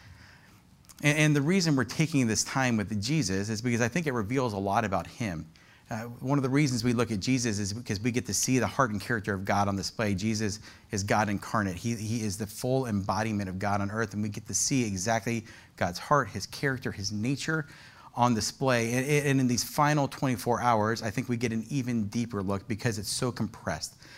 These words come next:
because it's so focused, and we really get a close look at him. And here's the incredible thing. Uh, what's revealed when Jesus has fi-, twenty-four hours to live, when he starts taking those steps towards the cross, who does he think about? He thinks about us.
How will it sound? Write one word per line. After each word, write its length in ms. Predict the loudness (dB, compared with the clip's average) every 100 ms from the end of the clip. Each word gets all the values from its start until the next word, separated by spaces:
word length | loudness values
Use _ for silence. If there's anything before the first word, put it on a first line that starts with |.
| -4
because 160 | -2 0
it's 140 | -2
so 200 | 2 0
focused, 480 | 0 -2 -2 -2 -4
and 100 | -2
we 60 |
really 480 | 0 2 4 4 4
get 220 | 2 2
a 60 | 0
close 460 | -6 0 0 0 0
look 280 | 0 0 -2 -16 -18 -18 -6 -2
at 120 | 0
him. 320 | 0 0 -2 -8 -20 -20 -20 -18 -4
And 120 | -2
here's 180 | 0 2
the 80 | 2
incredible 440 | 2 2 0 0
thing. 400 | -2 -2 -2 -4 -10 _ _ _ -20 _ _ -8
Uh, 160 | -6
what's 340 | -4 -2 -2 0
revealed 500 | -2 2 4 4 2
when 160 | 2 2
Jesus 320 | 0 -2 -2
has 260 | -2 -4 -6
fi-, 240 | -6 -4 -4
twenty-four 400 | -2 0 0 0
hours 240 | 2 0 -2
to 80 | -2
live, 240 | 0 0
when 100 | -2
he 80 | -2
starts 340 | -2 -2 -2
taking 340 | -4 -4 -2 -2
those 160 | -2
steps 340 | -4 -4 -6 -6
towards 240 | -6 -6
the 60 | -6
cross, 280 | -2 -2 0
who 120 | -4
does 100 | -4
he 80 | -4
think 240 | -4 -4
about? 300 | -2 -4 -6 -10 _ _ _ _ _ _ _ _ -14
He 60 |
thinks 160 | -8 -4
about 180 | -4 -2
us. 360 | -4 -4 -6